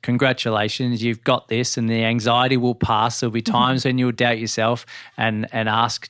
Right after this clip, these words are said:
Speaker 1: 'Did I do the right thing?' In my opinion, it's a yes, and the, the freedom and the financial gain." So that, that's a, a great reinforcement, isn't it, of, of looking at the, the positives and, and being a realist and, and not just deferring to that negative.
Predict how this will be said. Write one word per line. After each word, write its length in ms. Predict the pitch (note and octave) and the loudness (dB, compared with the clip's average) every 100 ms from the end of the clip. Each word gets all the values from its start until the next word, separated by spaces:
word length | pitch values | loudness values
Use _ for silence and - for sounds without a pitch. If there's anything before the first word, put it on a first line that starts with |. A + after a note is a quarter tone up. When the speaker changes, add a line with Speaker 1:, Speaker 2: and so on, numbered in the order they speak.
| - | -2
Speaker 1:
'Did 200 | B2 A2+ | 0 2
I 160 | A2 | 2
do 200 | G#2 A#2+ | 2 0
the 120 | G#2+ | 0
right 260 | G#2+ G#2 G#2 | 0 0 -2
thing?' 260 | A2+ A2 G2 - - | -4 -4 -6 -14 -8
In 120 | A2+ | -4
my 220 | A2+ A#2+ A#2+ | 2 4 2
opinion, 460 | A#2 A2+ A2 G#2 | 0 -4 -4 -4
it's 280 | G#2+ A#2+ - | -4 -4 -4
a 60 | G#2+ | -4
yes, 440 | G#2+ A2 A2 - | -2 -2 -2 -4
and 200 | G#2+ G#2 | -4 -4
the, 100 | G#2+ - | -6 -6
the 120 | A2 | -8
freedom 480 | - B2 A#2 A2 G#2 | -2 0 0 0 -2
and 80 | |
the 60 | G2+ | -4
financial 580 | - G#2 G2 G2 - G2 | -4 -4 -4 -4 -6 -8
gain." 380 | - G#2 G2+ G2 | -4 -2 -2 -4
So 320 | - G#2+ G#2 - - - - | 0 0 0 -4 -18 -12 -2
that, 240 | B2+ - | -2 0
that's 260 | B2+ B2 - | -2 -2 -6
a, 60 | B2+ _ B2+ | -8 _ -4
a 100 | A2+ | -4
great 460 | - B2 A#2+ A2+ | 0 0 2 0
reinforcement, 800 | A#2+ A2+ A2 G2 A2+ A#2 - G#2+ | 0 0 0 -2 -2 0 -2 -4
isn't 160 | A2 G#2+ | -4 -2
it, 120 | G#2+ | -2
of, 240 | G#2+ G2+ - | -2 -4 -4
of 240 | G#2+ G#2 | -4 -2
looking 360 | C3 C3 B2 A2+ | -4 -2 -2 0
at 300 | G#2+ G2+ - - - - | 0 -2 -6 -16 -20 -8
the, 180 | A#2+ A2 | -2 -2
the 80 | A#2+ | -4
positives 720 | - F3 F#3 E3 A#2+ E3 D#3+ - | 0 2 4 2 0 -2 -4 -4
and, 380 | B2 A#2+ A2+ A2 | 0 0 0 -4
and 240 | A2 G#2+ | -4 -2
being 220 | C#3 B2+ A#2 | 0 0 0
a 60 | |
realist 580 | A2 D3 D#3+ A#2+ - - | 0 2 2 0 -2 -4
and, 260 | A2 G#2 G#2 | -4 -4 -6
and 260 | G#2+ G#2 | -6 -2
not 240 | G#2+ G#2+ - | -2 -2 -4
just 240 | G#2 - | -6 -6
deferring 480 | - - G2 G2 G2 | -10 -4 -4 -2 -6
to 140 | - | -6
that 180 | G2+ F#2+ | -6 -4
negative. 460 | F#2+ G2 G#2 - | -4 -4 -4 -8